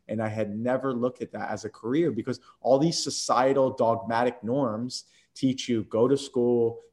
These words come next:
get good grades, get a good job, get the house, get the nice car, have kids. And, and it's like, "Whoa, wait a second.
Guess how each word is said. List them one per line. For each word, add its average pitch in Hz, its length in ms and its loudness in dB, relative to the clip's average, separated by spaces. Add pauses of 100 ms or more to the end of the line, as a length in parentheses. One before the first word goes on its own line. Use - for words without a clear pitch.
get 131 240 2
good 135 240 2
grades, 117 560 2
get 131 200 2
a 131 60 4
good 131 300 0
job, 113 600 0 (460)
get 131 200 2
the 131 80 0
house, 117 520 4
get 139 220 0
the 135 60 0
nice 131 340 -2
car, 113 640 2 (140)
have 131 300 2
kids. 120 400 -2
And, 113 140 -4 (380)
and 117 100 -4
it's 120 160 -6
like, 117 140 -2
"Whoa, 151 200 4
wait 147 280 2
a 139 40 -4
second. 95 380 -6